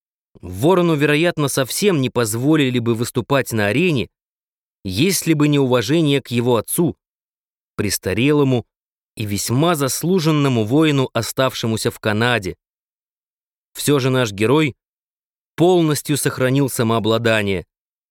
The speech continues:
Он решил, что настал его последний час, и что нужно благодарить судьбу, если не твёрдая рука поразит его, прежде чем начнётся пытка.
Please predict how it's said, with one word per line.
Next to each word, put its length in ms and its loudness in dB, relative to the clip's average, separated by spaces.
Он 180 0
решил, 500 -2
что 220 -4
настал 500 0
его 260 0
последний 680 -2
час, 420 -2
и 60 -4
что 220 0
нужно 380 2
благодарить 580 0
судьбу, 540 0
если 460 -2
не 140 2
твёрдая 480 2
рука 400 0
поразит 420 -2
его, 340 0
прежде 500 0
чем 240 -2
начнётся 560 -2
пытка. 520 -4